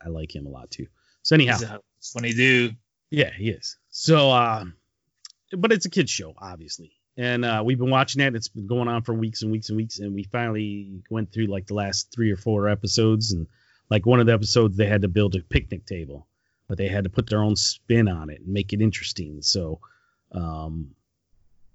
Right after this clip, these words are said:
Speaker 1: one, one set of kids, they, they made it with all these different contraptions where you could take, like, the bench apart and turn it into a cornhole set,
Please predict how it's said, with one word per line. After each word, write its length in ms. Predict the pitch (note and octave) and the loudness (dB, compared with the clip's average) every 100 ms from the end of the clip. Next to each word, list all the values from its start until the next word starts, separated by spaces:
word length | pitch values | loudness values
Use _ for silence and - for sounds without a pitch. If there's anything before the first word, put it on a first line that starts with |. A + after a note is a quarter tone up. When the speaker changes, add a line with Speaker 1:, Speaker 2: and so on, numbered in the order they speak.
| - | -4
Speaker 1:
one, 280 | G#2+ A2+ F#2+ - _ _ G#2 | 2 2 0 -6 _ _ -2
one 220 | A#2+ A2 | 2 4
set 160 | B2+ | 4
of 80 | G#2 | 2
kids, 280 | B2 A2+ G2+ | 4 4 4
they, 220 | G2+ G2 | 0 -2
they 140 | G2 G#2 | -2 0
made 240 | G#2+ G#2+ | 4 4
it 40 | G2+ | 2
with 180 | F2+ | 2
all 120 | G#2 G2+ | 2 4
these 180 | G2 F#2 | 2 2
different 320 | A2 G2+ F#2 | 0 0 -6
contraptions 680 | G2 - G#2+ G#2 G#2+ G2+ F#2 | -4 4 4 4 0 0 0
where 140 | F#2+ | -2
you 100 | F#2+ | -4
could 160 | - - | -6 -4
take, 380 | A2 F#2 - _ _ _ _ | -2 -2 -6 _ _ _ _
like, 200 | A2 G#2 | -2 0
the 60 | A#2 | -2
bench 380 | F#2+ A#2+ A#2 A#2+ | 2 2 2 -2
apart 480 | - A2+ G2 G2 - | -2 -2 -2 -4 -8
and 160 | G#2 | -10
turn 300 | - G#2+ G2+ | -4 -2 0
it 20 | |
into 200 | G2+ F#2+ | 0 0
a 40 | F2 | -2
cornhole 580 | - A#2+ G#2+ F#2+ E2+ E2 | 0 2 4 2 0 -2
set, 320 | - D2 | -4 -4